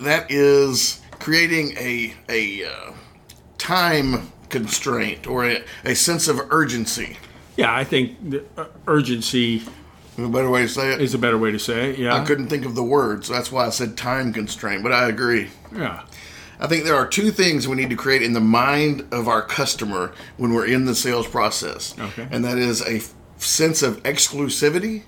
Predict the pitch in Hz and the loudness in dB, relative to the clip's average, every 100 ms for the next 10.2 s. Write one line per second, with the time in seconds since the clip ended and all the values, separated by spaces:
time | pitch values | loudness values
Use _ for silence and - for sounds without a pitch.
0 | - 110 123 151 127 123 117 117 151 160 | -12 -10 -6 -6 -2 0 0 0 2 4
1 | 175 175 175 185 185 - 135 143 143 151 | 2 2 -2 -2 0 -2 2 2 2 -2
2 | - 165 170 160 165 160 131 120 - - | -4 -4 -2 -4 -6 -6 -6 -4 -4 -2
3 | 151 165 151 147 131 143 160 180 180 - | 0 0 -2 -2 2 4 4 0 -6 -6
4 | 117 120 160 - - - 131 139 147 147 | 0 2 2 -2 -18 -4 0 2 2 2
5 | 143 151 - - 143 147 151 143 - - | 2 0 -2 -6 2 4 4 -2 -12 -20
6 | - - 131 131 - 165 170 165 135 - | -20 -8 -4 -2 -4 0 0 0 -2 -2
7 | 127 104 80 - 110 110 123 - 151 - | -2 -2 -4 -2 0 2 2 0 -4 -10
8 | - - - - - - 185 165 170 175 | -14 -12 -6 -6 -4 -6 -6 0 2 2
9 | 208 - 175 - - - - 175 175 - | 0 0 -4 -4 -12 -12 0 2 2 0
10 | 214 | -4